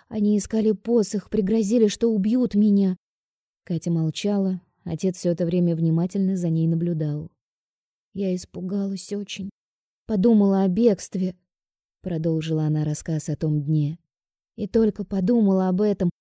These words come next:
как в окне мелькнула кошка, которая показала, что делать. Она нырнула в открытую шкатулку, словно в бассейн. Я успела схватить все эти вещицы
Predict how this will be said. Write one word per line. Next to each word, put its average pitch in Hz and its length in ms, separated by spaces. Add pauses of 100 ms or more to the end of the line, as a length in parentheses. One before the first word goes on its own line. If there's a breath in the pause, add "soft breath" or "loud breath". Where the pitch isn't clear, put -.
(240)
как 240 200
в 214 60
окне 220 400
мелькнула 226 520
кошка, 240 440
которая 240 500
показала, 247 600
что 247 240
делать. 208 440 (320)
Она 190 200
нырнула 196 460
в 190 60
открытую 202 440
шкатулку, 202 720
словно 226 420
в 202 60
бассейн. 220 580 (380)
Я 247 120
успела 254 420
схватить 247 420
все - 180
эти 226 140
вещицы 233 640